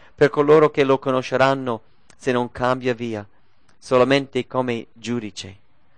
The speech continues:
ti prego che possano rendersi conto della, la realtà che oggi è il giorno della salvezza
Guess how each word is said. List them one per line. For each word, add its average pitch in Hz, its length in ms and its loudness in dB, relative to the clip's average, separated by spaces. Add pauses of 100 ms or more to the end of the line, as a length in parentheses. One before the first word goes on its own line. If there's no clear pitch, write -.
(140)
ti 139 140 -8
prego 131 340 2
che 123 140 -8
possano 123 380 -4
rendersi 120 460 -8
conto 101 480 -16 (1120)
della, 120 300 4 (540)
la 120 200 0
realtà 120 520 4
che - 280 -6
oggi 113 520 -2
è - 100 -10
il 110 140 -4
giorno 113 320 -4
della 110 140 -6
salvezza 98 600 -16